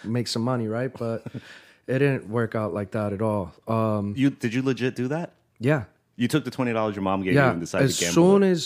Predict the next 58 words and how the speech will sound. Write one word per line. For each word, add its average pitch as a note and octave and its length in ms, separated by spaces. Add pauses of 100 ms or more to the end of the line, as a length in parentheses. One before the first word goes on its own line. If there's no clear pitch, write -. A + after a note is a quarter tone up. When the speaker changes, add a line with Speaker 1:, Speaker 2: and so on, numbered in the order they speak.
(140)
Speaker 1:
soon E3+ 280
as D#3 160
I C#3+ 100
got C3+ 220
off C3+ 180
the B2+ 80
plane, C3+ 360
like, A2 260
you A#2 40
know B2+ 120
how C3 100
there's A#2+ 180
slot B2+ 280
machines C3+ 340
Speaker 2:
Yeah. B2+ 100
Speaker 1:
in B2 60
the A#2+ 60
airport? D3+ 480
So, - 140
Speaker 2:
Yeah. A#2 260
Speaker 1:
yeah, - 20
I A2 80
didn't C#3 180
even, B2 320
I, C3+ 200
my C3+ 240
twenty D3 260
was B2 160
gone C3 240
before A#2 300
I A#2 40
even G#2 140
sat G#2+ 220
down. G2+ 300 (640)
So, A#2+ 680
Speaker 2:
<laughs> A#2+ 100
Speaker 1:
um, A#2 460 (460)
like, A2+ 240 (320)
now C3 300
I'm C3 100
in A2+ 140
full-blown B2 600
shock. A2+ 540 (420)
I A2+ 80
probably B2 360
spend, B2 320
like, A2+ 160
four B2 220
or A#2+ 40
five A#2 300
hours A#2 300
trying A#2 220
to A2 60
figure A#2 300
out G#2 120
what G#2 140
I G2+ 120
do, A2 360